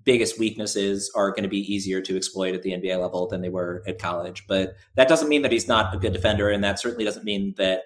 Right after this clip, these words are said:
I think he will be less than an average at worst defender at the N B A level, which is right about where he was, according to Synergy, at the college level.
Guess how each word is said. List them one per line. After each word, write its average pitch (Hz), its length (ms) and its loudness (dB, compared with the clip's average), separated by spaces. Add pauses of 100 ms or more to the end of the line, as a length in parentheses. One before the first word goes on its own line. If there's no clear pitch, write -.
I - 80 2
think 98 240 -6
he 98 460 -2
will 92 320 0 (180)
be 104 480 -2 (300)
less 104 440 0
than 95 420 0 (380)
an 101 100 -6
average 104 480 2
at 95 160 -2
worst 95 360 -2
defender 92 440 -2
at 90 140 -2
the 92 100 -4
N 92 80 -2
B 92 180 -2
A 92 60 -2
level, 92 340 -4
which 90 160 -8
is 98 200 -4 (260)
right 110 160 2
about 117 260 2
where 117 120 0
he 113 100 -4
was, 113 640 0
according 113 320 -2
to 110 40 -2
Synergy, 104 440 -2
at 101 60 -4
the - 60 -10
college 113 280 -4
level. - 300 -12